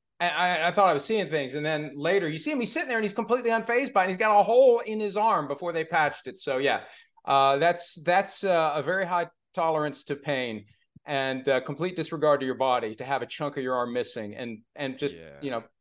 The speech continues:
Speaker 1: keep on going. Is that, I mean, that's, I, probably one of the misconceptions about Tua, 'cause he seems like a nice guy, friendly, gets along, smiling.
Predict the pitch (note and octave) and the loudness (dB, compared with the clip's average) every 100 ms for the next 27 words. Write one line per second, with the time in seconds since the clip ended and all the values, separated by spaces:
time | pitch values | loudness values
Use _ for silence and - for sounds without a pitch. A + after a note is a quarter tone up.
0 | _ C3+ C3 C#3 C3 E3 B2 A#2 F3 C4 | _ -8 -2 -2 -2 -2 -2 -2 2 2
1 | C#4+ - _ _ - G#3 G#3+ D4 - - | 2 -8 _ _ -2 0 2 0 -2 -12
2 | - _ - F#3+ - - C4+ E4+ C#4 A3 | -18 _ -4 -4 -6 -2 0 0 0 0
3 | G3+ F#3 E3+ E3+ - D3+ - E3 E3 F3+ | 0 0 -2 -6 -8 -8 -4 -4 -4 -10
4 | E3+ F3 F3 F3 F#3 F3+ F3+ F3 _ _ | -4 -2 -2 -2 -4 -2 -2 -6 _ _
5 | _ _ - F#3 F#3+ B3+ A#3 G#3 F#3 E3+ | _ _ -6 -4 -4 -4 -2 0 0 -2
6 | F3+ - D3+ C#3+ D3+ D3+ D3+ - _ - | -2 -2 0 4 4 2 0 -8 _ -12
7 | - F#3 F3+ E3+ E3+ E3+ E3 E3 C#3+ C3 | -4 -2 0 -2 -2 -2 -2 -6 -6 -4
8 | F#3 - F3 E3 E3 E3 E3 D#3+ D#3 - | -4 -2 -2 0 0 2 0 0 -4 -8
9 | - E3 E3 D#3+ D#3+ D#3 D#3 D#3 | -4 0 0 2 0 -2 -2 -4